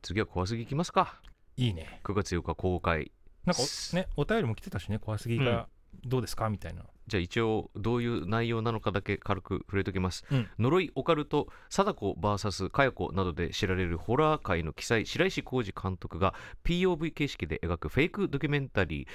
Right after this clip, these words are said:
Speaker 1: 戦慄回帰ファイル怖すぎシリーズの八年ぶりの続編となる長編映画。呪われた廃墟で撮影された投稿映像、そこには不気味な祭壇と全身血まみれの赤い女、そして謎の赤ん坊の泣き声が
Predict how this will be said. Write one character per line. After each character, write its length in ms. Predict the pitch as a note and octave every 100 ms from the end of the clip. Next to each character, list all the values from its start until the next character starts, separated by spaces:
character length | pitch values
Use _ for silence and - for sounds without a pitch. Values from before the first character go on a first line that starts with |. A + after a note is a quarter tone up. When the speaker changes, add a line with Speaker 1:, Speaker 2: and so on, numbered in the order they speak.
| -
Speaker 1:
戦 200 | - D3+
慄 200 | E3+ -
回 180 | - D3
帰 80 | -
フ 60 |
ァ 40 | C#3
イ 20 |
ル 60 | B2
怖 200 | - D#3
す 140 | F#3+
ぎ 120 | E3+
シ 120 | G#2 C#3+
リ 60 |
ー 20 | B2
ズ 80 |
の 80 | E2
八 240 | - - F#3
年 220 | A3 G#3
ぶ 80 | G3
り 80 | F#3+
の 120 | F3
続 200 | D3 -
編 140 | D3
と 80 | C#3+
な 100 | C#3+
る 80 | G#2
長 180 | A#2+ A#2+
編 200 | A2+ G#2
映 80 |
画。 160 | E2+ - - - - - -
呪 200 | G#2+ C#3+
わ 100 | D#3+
れ 80 | D#3
た 120 | D3+
廃 180 | D3 D3+
墟 100 | C3+
で 80 | F2+
撮 180 | F#2+ F#2
影 160 | A2
さ 120 | G2
れ 80 | G#2
た 100 | F#2+
投 220 | - B2
稿 160 | A#2 C3
映 40 |
像、 120 | G2 -
そ 100 | -
こ 80 | C#3
に 80 |
は 180 | C3 E2 - - - -
不 120 | G#2+
気 100 | E3+
味 100 | E3+
な 100 | E3
祭 240 | - D#3 D3+
壇 220 | D3 C#3
と 120 | C3
全 220 | F#2 C3
身 300 | D3+ - D3+
血 160 | - C#3+
ま 100 | C#3
み 120 | C3+
れ 80 | C3
の 140 | B2+ -
赤 220 | - D3+
い 40 |
女、 180 | G#2 D#2
そ 140 | - G#2
し 100 | -
て 120 | A#2+
謎 240 | G2+ C#3
の 180 | E3 -
赤 180 | G#2+ E3+
ん 100 | D#3
坊 120 | D#3
の 120 | D3+
泣 360 | B2 B2 B2+ C#3+
き 80 | C#3+
声 240 | D#3+ C#3+
が 200 | A#2+ B2+